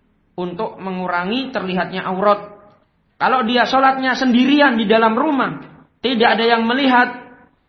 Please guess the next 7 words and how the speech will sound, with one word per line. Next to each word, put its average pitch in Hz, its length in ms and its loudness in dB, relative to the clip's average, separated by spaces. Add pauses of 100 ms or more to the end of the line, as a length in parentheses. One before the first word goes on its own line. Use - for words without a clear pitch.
(760)
ya, 220 520 -4 (520)
kalau 127 240 -10
jin 160 480 -6
lain 127 200 -12
lagi 135 280 -12
urusannya, 127 560 -12
ya. 127 140 -12